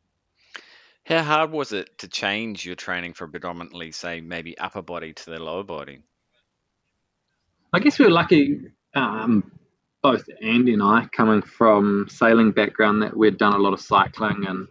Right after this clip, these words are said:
Speaker 2: and we had a bit of a background in cycling. So it was probably an easier transition to do that, um, to go to cycling. We're actually quite good at it. But now switching into the grinding has certainly taken us a lot longer. It's taken us longer to get, like,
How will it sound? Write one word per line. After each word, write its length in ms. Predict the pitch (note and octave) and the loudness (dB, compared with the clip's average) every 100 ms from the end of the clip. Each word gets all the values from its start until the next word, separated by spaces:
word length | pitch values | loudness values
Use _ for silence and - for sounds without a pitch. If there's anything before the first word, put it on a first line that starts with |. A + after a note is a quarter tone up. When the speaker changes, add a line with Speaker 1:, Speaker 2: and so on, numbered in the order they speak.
| _ A2+ | _ 0
Speaker 2:
and 140 | A2 | 2
we 60 | G#2+ | 4
had 180 | A2 | 2
a 60 | G#2 - | 0 -2
bit 160 | G#2+ G#2+ | 0 2
of 140 | G#2 | 2
a 60 | G2+ | 0
background 520 | G2 G2+ - G2 F#2+ | 0 -2 0 0 2
in 160 | F#2+ F#2 | -2 -2
cycling. 500 | G2+ F2+ - G2+ G2+ _ _ _ _ _ | 0 0 0 -8 -10 _ _ _ _ _
So 300 | B2+ A#2+ - - | 4 4 2 0
it 80 | C#3+ | 4
was 140 | B2+ | 4
probably 240 | - F3 C#3 | 4 4 6
an 80 | |
easier 320 | B2 C3+ C3 A2+ | 4 2 2 2
transition 500 | A#2 G#2 G#2+ - G2+ | 2 0 0 -2 -2
to 80 | |
do 160 | - G2+ | 2 4
that, 300 | A2+ A2 - _ _ _ _ _ _ _ _ - | 4 2 -2 _ _ _ _ _ _ _ _ 0
um, 280 | G#2 F#2+ F2+ | 2 2 -2
to 80 | - | 0
go 220 | A2 G2+ | 2 2
to 160 | - - | -4 -4
cycling. 540 | A2 A#2 - G2+ G2 | 0 0 0 -6 0
We're 160 | G#2+ G#2+ | 2 2
actually 220 | - G2 | 0 -2
quite 240 | F#2+ - | -2 2
good 180 | B2 C3 | 4 4
at 80 | G#2 | 4
it. 160 | G#2 - - | 2 0 0
But 140 | G#2 | 2
now 280 | B2 C3 B2 | 4 4 2
switching 460 | - C#3 - A#2+ | 2 0 0 0
into 240 | A2+ G2 F#2+ | -2 0 -2
the 80 | G2+ | 0
grinding 600 | A2 G#2+ A2+ A2 G2 G2 _ _ _ _ | 4 6 6 4 0 -4 _ _ _ _
has 140 | A2+ - | -2 2
certainly 260 | C3 A#2 | 2 2
taken 300 | - A2 A2+ | -2 -2 0
us 120 | G#2 G#2+ | 0 2
a 60 | |
lot 180 | G#2 - | 2 4
longer. 380 | G#2+ A2+ G#2 G2 - _ _ | 2 4 2 -2 -10 _ _
It's 120 | - - | -10 -2
taken 200 | A#2+ G#2 | 0 2
us 100 | A2+ | 4
longer 300 | A2 G#2+ G#2 | 4 4 4
to 100 | G2 | 4
get, 200 | G#2 F#2+ | 2 2
like, 180 | F#2 | 0